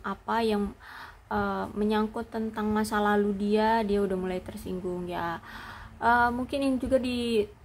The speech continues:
di, di, di, di, di, di, di, dipengaruhi oleh salah satu faktor mungkin beda budaya ya. Beda kan antara Jawa dengan Sumatera itu kan beda. Kalau Sumatera itu memang kalau ngomong agak keras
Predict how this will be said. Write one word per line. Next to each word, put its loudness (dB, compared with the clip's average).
di, 0
di, -4
di, -4
di, -4
di, -2
di, -8
di, -6
dipengaruhi 2
oleh 2
salah -4
satu -10
faktor -6
mungkin -2
beda 0
budaya 2
ya. -2
Beda -2
kan -2
antara -2
Jawa 0
dengan -4
Sumatera -4
itu -16
kan -4
beda. -6
Kalau -6
Sumatera -8
itu -8
memang 0
kalau -6
ngomong -4
agak -6
keras -6